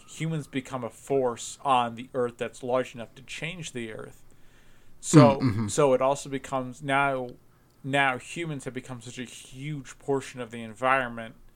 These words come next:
Speaker 1: and the earth that you also need to deal with how do humans treat each other. I, you
Speaker 2: Mm-hmm.
Speaker 1: could, you could make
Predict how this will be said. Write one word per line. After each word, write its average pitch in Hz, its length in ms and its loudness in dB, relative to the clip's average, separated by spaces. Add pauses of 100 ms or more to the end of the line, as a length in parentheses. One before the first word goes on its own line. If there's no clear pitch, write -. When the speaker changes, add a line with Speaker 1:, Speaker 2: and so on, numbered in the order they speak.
(640)
Speaker 1:
and 123 100 -8
the 123 220 -6
earth 151 400 -2 (140)
that 123 360 -2
you 135 280 -2
also 135 460 0
need 123 240 -10
to 123 180 -10 (200)
deal 123 300 2
with 113 460 -6 (500)
how 143 140 4
do 135 80 -4
humans 127 400 -8
treat 117 240 -12
each - 180 -10
other. 151 300 2 (560)
I, 175 220 12 (100)
you 185 240 2
Speaker 2:
Mm-hmm. 151 260 8
Speaker 1:
could, 175 320 6
you 143 400 -4
could 156 560 4
make 139 320 -4